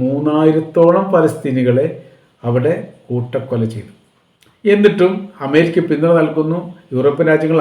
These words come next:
ആയുധം നൽകുന്നു, ആ രീതിയിലേക്ക് കാര്യങ്ങൾ പോകുന്നു. ഇങ്ങനെയൊക്കെ ആണെങ്കിലും ഇപ്പോഴത്തെ നയ നിലപാട് യൂറോപ്പിൽ നിന്ന് ഇസ്രായേൽ അകന്നു പോയതോടുകൂടി അവർക്ക് അതിൻ്റേതായിരിക്കും വലിയ പ്രയാസമുണ്ട്. ഹമാസിൻ്റെ ഒരുപാട് നേതാക്കന്മാരെ കൊലപ്പെടുത്തിയിട്ടുണ്ടെങ്കിലും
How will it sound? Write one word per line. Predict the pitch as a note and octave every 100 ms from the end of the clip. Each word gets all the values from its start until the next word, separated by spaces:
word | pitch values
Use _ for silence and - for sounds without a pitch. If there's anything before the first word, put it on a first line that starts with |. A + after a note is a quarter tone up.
| C3
ആയുധം | C#3+ D#3
നൽകുന്നു, | D3+ C#3+ D#3 D#3 C3
ആ | D3
രീതിയിലേക്ക് | B2 A#2+ C3 C#3+ -
കാര്യങ്ങൾ | A#2 A2+ A#2 C3 C3+
പോകുന്നു. | G#2+ - - _ _ _ _ -
ഇങ്ങനെയൊക്കെ | A3+ B3 A3+ G3+ E3+
ആണെങ്കിലും | F3+ E3 D#3+ F3 D3
ഇപ്പോഴത്തെ | C3 F3 E3+ E3+
നയ | D3+ D#3
നിലപാട് | D3+ C#3+ C#3 C#3 E3 D#3
യൂറോപ്പിൽ | C#3 D#3+ E3 D#3+ C#3+
നിന്ന് | D3 C3+
ഇസ്രായേൽ | - C#3+ C#3+ B2+
അകന്നു | B2 C#3+ F3+ D#3
പോയതോടുകൂടി | C3 C3 C3 A#2+ A#2+ B2
അവർക്ക് | B2+ B2 C3+ C3 - - A2+
അതിൻ്റേതായിരിക്കും | B2 C3+ C3+ B2+ B2 A#2
വലിയ | A#2 B2 A#2
പ്രയാസമുണ്ട്. | A2+ C#3 C#3+ C3 G#2+ F#2+ - _ _ _ _
ഹമാസിൻ്റെ | B2 C#3 C#3 C#3+ C#3
ഒരുപാട് | C#3 D3 C#3
നേതാക്കന്മാരെ | C3+ C3+ C#3 C3+ C#3 C3+
കൊലപ്പെടുത്തിയിട്ടുണ്ടെങ്കിലും | B2 B2+ B2 C3 B2 C3 C3 B2 A#2+ B2+